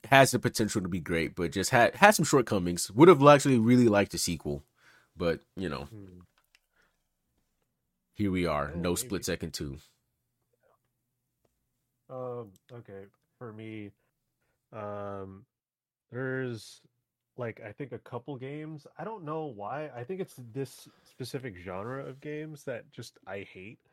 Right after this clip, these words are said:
Speaker 2: Um, there was a game on the Wii. I think it was, like, Fantastic Four.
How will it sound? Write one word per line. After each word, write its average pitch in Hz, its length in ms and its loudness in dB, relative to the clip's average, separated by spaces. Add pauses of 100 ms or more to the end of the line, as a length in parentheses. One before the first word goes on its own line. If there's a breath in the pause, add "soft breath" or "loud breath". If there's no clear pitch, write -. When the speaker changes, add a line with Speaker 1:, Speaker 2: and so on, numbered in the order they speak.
(760)
Speaker 2:
Um, 107 520 -4 (640)
there 143 100 -2
was 170 100 -4
a 156 60 -6
game 151 200 -2
on 147 100 -2
the 117 80 -4
Wii. 101 420 -10 (320)
I 113 60 -10
think 127 180 -8
it 131 40 -4
was, 117 80 -6 (140)
like, 110 160 -4
Fantastic 101 640 -6
Four. 85 340 -12